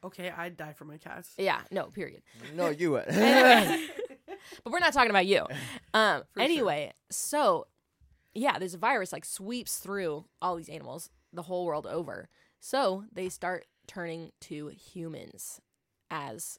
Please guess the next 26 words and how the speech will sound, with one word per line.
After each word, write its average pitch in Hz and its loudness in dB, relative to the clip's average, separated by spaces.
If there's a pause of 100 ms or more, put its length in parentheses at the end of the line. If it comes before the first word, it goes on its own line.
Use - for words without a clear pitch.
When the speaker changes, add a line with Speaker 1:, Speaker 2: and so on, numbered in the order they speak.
(160)
Speaker 2:
meat 160 -16 (200)
because 151 -12 (720)
they 170 -6
just 160 -12
don't 156 -8
have 151 -12
any 143 -14
protein. - -16 (440)
Um, 170 0 (360)
and 208 -2
so 160 -4 (200)
that's 214 -2
all 185 2
I'll 165 -4
say 143 -8
because 160 -14
I - -12
don't - -14
wanna, - -18
like, - -20 (480)
give 180 -10
the 175 -16
whole - -18
plot - -6
away. 98 -12 (380)
Um, 185 0